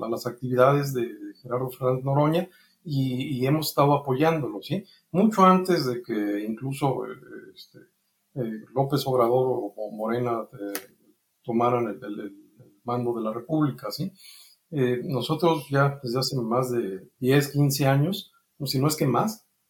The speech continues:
este, ya habíamos, eh, tenido contacto, o tenemos contacto con algunos de nosotros, con Gerardo,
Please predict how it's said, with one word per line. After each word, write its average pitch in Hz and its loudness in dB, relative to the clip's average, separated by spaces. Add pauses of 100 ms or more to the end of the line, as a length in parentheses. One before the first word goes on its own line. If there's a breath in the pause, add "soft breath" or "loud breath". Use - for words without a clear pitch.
(120)
este, 143 -12
ya 139 4
habíamos, 151 2
eh, 123 -6
tenido 135 0
contacto, 135 0
o 123 -4
tenemos 127 -4
contacto 135 -2
con 113 -10
algunos 151 4
de 139 4
nosotros, 147 -4 (340)
con 123 -4
Gerardo, 156 6